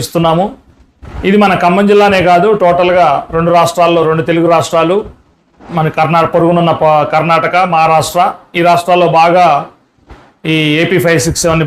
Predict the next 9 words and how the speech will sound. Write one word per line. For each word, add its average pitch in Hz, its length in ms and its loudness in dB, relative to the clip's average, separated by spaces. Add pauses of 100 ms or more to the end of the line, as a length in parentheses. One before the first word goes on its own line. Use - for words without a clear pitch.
బాగా 156 240 0
ఆదరిస్తారు 160 560 -2 (420)
సన్న 165 180 -2 (100)
రకాలు. 156 360 0 (680)
కాబట్టి 208 380 2 (640)
దీంట్లో 220 320 2 (100)
కొంత 202 220 0 (100)
రైతుల 196 300 0
అనుభవాలు 196 380 2